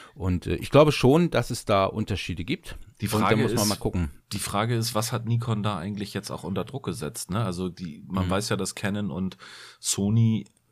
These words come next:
Speaker 2: zwei Kameras auf den Markt geworfen haben, die, ja, die eine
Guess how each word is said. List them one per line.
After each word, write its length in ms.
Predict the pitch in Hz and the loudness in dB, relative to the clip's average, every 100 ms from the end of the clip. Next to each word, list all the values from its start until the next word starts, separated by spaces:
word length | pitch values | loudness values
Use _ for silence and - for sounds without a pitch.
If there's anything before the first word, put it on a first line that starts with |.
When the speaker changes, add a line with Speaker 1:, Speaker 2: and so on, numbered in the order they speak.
| _ - - - - - _ _ - - - - | _ -20 -20 -20 -20 -20 _ _ -20 -20 -18 -8
Speaker 2:
zwei 280 | - 104 101 | -6 -4 -4
Kameras 480 | - 107 104 104 - | -2 -2 -2 -2 -2
auf 180 | 98 | -4
den 100 | 101 | -4
Markt 240 | 98 101 113 | -2 -2 -2
geworfen 520 | 104 98 101 - 98 | -2 0 -2 -2 -4
haben, 360 | 98 98 101 98 | -4 -4 -4 -4
die, 320 | 95 95 92 - - - - - _ - 65 71 | -4 -4 -8 -14 -20 -20 -20 -20 _ -16 -14 -8
ja, 300 | 85 85 104 | -2 0 0
die 160 | 95 | -2
eine 500 | - 95 104 101 95 | -2 0 2 0 -2